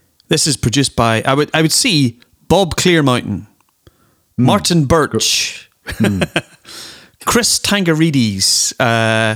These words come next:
Speaker 2: Yes.
Speaker 1: yes, designed by Roger Dean. There was many things
Speaker 2: Mm.
Speaker 1: that you saw, and then they explained what they did. So in the mid eighties and early nineties, there was this bloke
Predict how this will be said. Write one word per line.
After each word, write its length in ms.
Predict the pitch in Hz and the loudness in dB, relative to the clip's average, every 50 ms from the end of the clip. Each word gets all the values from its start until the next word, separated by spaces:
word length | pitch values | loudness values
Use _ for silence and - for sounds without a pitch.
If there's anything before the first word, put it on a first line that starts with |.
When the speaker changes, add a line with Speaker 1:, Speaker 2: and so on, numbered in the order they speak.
| - | -4
Speaker 2:
Yes. 360 | 95 98 104 - - - - - - - _ | -6 -6 -6 -6 -8 -8 -10 -14 -20 -10 _
Speaker 1:
yes, 300 | - 120 120 110 - - | 0 0 0 0 -2 -4
designed 680 | - 160 139 139 139 135 175 185 208 214 202 196 175 143 | -6 -2 0 0 2 2 2 0 2 2 2 2 2 2
by 600 | 160 151 143 139 139 135 131 131 127 120 113 - - | 2 0 2 2 2 2 2 2 2 0 -2 -2 -2
Roger 280 | 127 151 185 156 165 170 | 0 0 0 2 0 -2
Dean. 500 | 135 127 147 131 120 110 101 95 95 104 - _ - | 0 2 2 2 2 2 0 -2 -4 -6 -8 _ -2
There 100 | - 156 | 0 0
was 160 | 160 151 156 | 0 0 0
many 300 | 175 190 220 226 220 202 | 0 0 0 0 0 -2
things 340 | 170 - 190 175 175 165 143 | 0 0 0 0 0 0 0
Speaker 2:
Mm. 20 | |
Speaker 1:
that 100 | 156 151 135 | -2 -2 -2
you 100 | 127 120 | -2 -2
saw, 440 | 123 - - 127 117 110 107 107 107 - - - - - - | -2 -2 -2 -2 -2 -2 -2 -4 -6 -10 -14 -20 -20 -8 -4
and 140 | - - 160 | -2 0 0
then 160 | 202 220 214 | 0 2 2
they 120 | 196 165 160 | 0 0 0
explained 800 | 135 - - - - - 220 254 226 147 120 123 139 139 - - - _ - | -2 -2 -4 -4 -2 -2 -2 0 0 0 2 2 0 0 -2 -4 -8 _ -2
what 200 | 123 131 131 - | -2 0 0 0
they 80 | 135 | 0
did. 400 | 135 196 196 165 117 92 - - - - _ _ _ _ - - - - - - - | 0 0 0 -2 -2 -4 -6 -8 -8 -12 _ _ _ _ -20 -20 -14 -12 -12 -10 -4
So 240 | - - - 175 170 | -2 0 2 2 2
in 80 | 160 | 2
the 80 | 165 160 | 2 2
mid 320 | 156 175 240 320 359 330 | 2 2 4 4 2 2
eighties 720 | 226 180 160 139 110 113 117 117 113 - - - - - - _ _ _ _ - | 2 2 0 0 0 0 0 0 0 0 0 0 -2 -4 -8 _ _ _ _ -4
and 360 | 113 123 120 117 120 117 - - | -2 0 2 2 2 2 0 0
early 240 | - 143 135 131 120 117 | 0 2 2 2 2 2
nineties, 600 | 131 160 185 160 131 120 110 113 120 - - - - | 0 0 0 0 -2 -2 -2 -2 -2 -2 -4 -2 -2
there 100 | 156 156 | 0 0
was 160 | 160 170 165 | 0 0 0
this 240 | - 285 - - - | 0 0 0 -2 -2
bloke 680 | - _ _ - 151 190 196 - - - - - - | -6 _ _ 0 2 2 2 0 -4 -8 -14 -14 -16